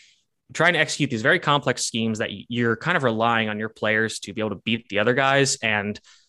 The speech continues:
there are just gonna be games where B C does not have the athletes to compete with that. And that was kind of the case against Florida State. So, you know, there were times, obviously, when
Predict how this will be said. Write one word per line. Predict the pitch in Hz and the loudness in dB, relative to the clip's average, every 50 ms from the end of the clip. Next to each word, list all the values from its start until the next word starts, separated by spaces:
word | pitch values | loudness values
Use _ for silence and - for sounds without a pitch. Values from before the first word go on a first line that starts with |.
| - _ _ - | -20 _ _ 2
there | 143 147 151 | 4 6 6
are | 151 | 6
just | 135 135 - - | 4 2 0 0
gonna | 127 | 2
be | 123 117 | 2 2
games | 120 117 113 110 107 | 2 2 0 0 -2
where | 110 | -6
B | 92 120 110 | -6 -6 -6
C | 107 - 117 104 | -4 -4 -4 -4
does | 107 107 | -4 -2
not | 107 101 | -2 -2
have | 101 98 | -2 -2
the | - 104 | -2 0
athletes | 98 98 98 - - 107 104 - - | 0 0 0 -2 -6 -8 -8 -8 -12
to | - | -12
compete | - 95 101 - 101 85 | -14 -16 -12 -10 -10 -10
with | - - - | -10 -6 -4
that. | 101 98 104 | -4 -2 0
And | 117 117 | 0 2
that | 117 113 | 2 2
was | 107 - | 0 0
kind | - 110 101 | -2 -4 -4
of | 95 | -4
the | 95 - | -6 -4
case | - 98 95 - | -4 -4 -4 -4
against | - 95 - - - | -8 -10 -10 -8 -6
Florida | 107 101 - - | -6 -6 -6 -6
State. | - - 113 101 101 - | -4 -4 -2 -2 -2 -4
So, | - - 104 101 - - - - - - - | -4 -4 -4 -4 -4 -8 -16 -18 -16 -2 2
you | 127 | 2
know, | 123 123 117 | 4 4 6
there | 117 117 | 6 6
were | 113 110 | 4 4
times, | 113 - 113 110 110 107 110 | 2 2 0 0 0 0 2
obviously, | 107 107 104 - - 110 | 0 0 0 -2 -4 -4
when | 107 104 101 98 101 | -4 -4 -6 -8 -10